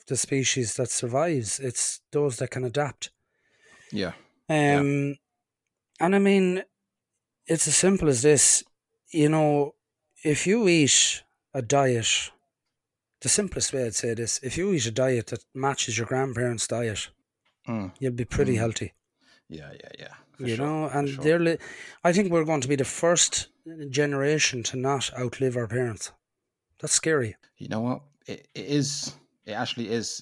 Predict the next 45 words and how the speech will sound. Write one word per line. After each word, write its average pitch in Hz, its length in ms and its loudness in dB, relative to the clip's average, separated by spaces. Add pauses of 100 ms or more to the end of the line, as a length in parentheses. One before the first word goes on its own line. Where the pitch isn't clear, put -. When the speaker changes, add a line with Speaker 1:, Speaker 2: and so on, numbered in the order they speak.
Speaker 2:
Uh, 98 140 -14 (240)
and 110 280 -4
that 123 180 0
is 113 100 -8
so 120 240 4
real. 131 240 2 (400)
'Cause - 120 -8
I 131 120 6
always 127 260 4
thought 113 180 0
when 113 100 2
I 113 60 4
was 104 140 -2
younger, 101 460 0 (2250)
I, - 160 -8
I 165 120 6
always 170 260 6
thought 117 240 2
that, 107 300 0 (880)
I'm 147 200 8
in 147 80 10
my 127 140 8
forties 95 320 -2
now, 104 220 -4
early 180 200 4
Speaker 1:
Mm. 123 60 0
Speaker 2:
forties. 98 420 -6
So 104 220 0
I 110 100 6
always 117 240 4
thought 107 300 -2
that 95 300 -2
I 107 100 0
would 107 220 -2
never, 104 500 2 (1200)
you 110 120 -8
know, 110 100 2
I 139 100 10
would 143 140 10
thought 127 300 0 (160)
with 139 180 8
my 127 140 10
friends, 120 320 6
for - 120 -4
example, 87 580 -6